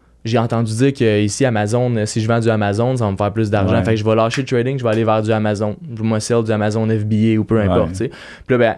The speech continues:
Speaker 1: à ta première embûche, mais qu'un client, finalement, il cancelle ou quoi que ce soit,
Speaker 2: Tu
Speaker 1: ou
Speaker 2: vas
Speaker 1: que tu sois en
Speaker 2: retrouver autre
Speaker 1: perf,
Speaker 2: chose.
Speaker 1: là, tu fais, ouf. Ok, bon, ben là, j'ai entendu dire que, regarde, il y aurait YouTube, fait que je vais essayer
Speaker 2: Ouais.
Speaker 1: YouTube, tu sais, puis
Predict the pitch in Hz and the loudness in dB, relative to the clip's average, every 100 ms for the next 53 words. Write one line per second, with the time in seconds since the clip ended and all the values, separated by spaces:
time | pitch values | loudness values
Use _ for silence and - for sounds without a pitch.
0 | - 117 120 127 120 120 117 113 135 135 | -2 -2 0 0 2 2 0 0 0 0
1 | 117 117 110 110 117 117 110 117 113 - | -2 -2 -2 0 0 0 0 0 0 0
2 | 113 110 127 123 117 117 113 113 - 120 | 0 0 0 2 2 0 0 -2 2 2
3 | 127 127 90 - 127 113 90 123 135 92 | 4 2 0 0 0 0 0 0 0 -2
4 | 95 120 117 143 - - - - - - | -4 -2 0 -2 -4 -18 -20 -20 -20 -20
5 | - _ 147 135 147 131 127 131 139 131 | -20 _ -2 0 2 2 2 2 2 0
6 | 123 127 117 117 135 135 123 113 123 123 | -4 -4 -4 -2 0 -2 -6 -2 -2 -2
7 | 117 113 113 117 131 170 226 185 135 135 | -2 0 0 2 2 2 2 2 2 2
8 | 135 131 151 151 143 165 131 156 135 123 | 2 2 2 2 2 0 2 0 2 0